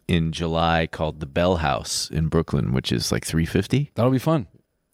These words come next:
Speaker 1: And hopefully that sells out quick
Speaker 2: I
Speaker 1: because
Speaker 2: think the sweet spot is two fifty.
Speaker 1: Really?
Speaker 2: Mm-hmm.
Speaker 1: For, like, a, just a live podcast?
Speaker 2: For a live comedy of, of any kind.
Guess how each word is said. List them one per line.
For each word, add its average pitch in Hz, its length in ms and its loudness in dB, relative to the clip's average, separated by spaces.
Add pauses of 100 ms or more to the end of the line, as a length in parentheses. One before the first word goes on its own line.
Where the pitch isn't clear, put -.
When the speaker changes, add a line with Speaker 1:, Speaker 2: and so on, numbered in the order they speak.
(140)
Speaker 1:
And 78 460 2
hopefully 92 380 0
that 85 220 2 (220)
sells 73 340 0
out 73 200 0
quick 76 280 0
Speaker 2:
I - 100 -18
Speaker 1:
because 73 320 -2
Speaker 2:
think 220 260 0
the 113 120 2
sweet - 320 -4
spot 143 320 -4
is - 180 -4 (100)
two 123 260 -2
fifty. - 460 -14 (380)
Speaker 1:
Really? 127 300 -2 (140)
Speaker 2:
Mm-hmm. 113 160 -12 (960)
Speaker 1:
For, 98 280 4
like, 92 200 0
a, 87 60 -6
just - 240 -2
a 95 60 4
live 92 280 2
podcast? 156 560 -2
Speaker 2:
For 104 220 -2
a 101 60 0
live 113 640 2
comedy 80 480 -14 (320)
of, 92 180 -16 (300)
of 85 180 -6
any 82 160 -8
kind. - 220 -20